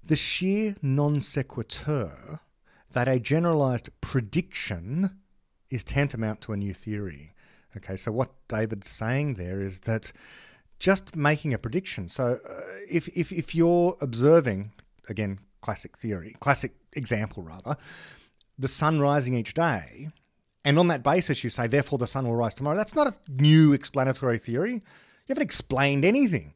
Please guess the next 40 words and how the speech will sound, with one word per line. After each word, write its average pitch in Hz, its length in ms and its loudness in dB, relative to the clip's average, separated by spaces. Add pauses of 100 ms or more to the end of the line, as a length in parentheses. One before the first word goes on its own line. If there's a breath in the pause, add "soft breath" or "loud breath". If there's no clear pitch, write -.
(260)
You're 220 80 -6
just 226 140 -4
saying 190 200 2
what 175 140 4
will 175 140 4
happen 170 240 0
tomorrow. 170 380 -2 (220 loud breath)
But 240 80 -6
you've 220 100 -2
never 262 180 4
said 113 340 0
why. 190 840 4
You - 100 -20
haven't 233 140 -2
said 143 220 -2
why. 175 640 -2 (540 soft breath)
Uh, 175 720 4
that 175 240 2
whole 175 280 4
thing, 165 300 -2
the, 156 100 6
the, 147 140 0
the 139 140 0
black 160 320 -2
swan 165 440 0
thing, 80 380 -8 (100)
you 117 60 -4
know, 117 220 0
um, 117 240 0 (320 loud breath)
you're 131 140 0
just 139 180 0
observing 127 520 4
white 127 240 0
swan 120 220 -4
after 120 220 -4
white 113 200 -2
swan 113 220 -8
after 110 180 -8
white 107 220 -4
swan 127 580 -2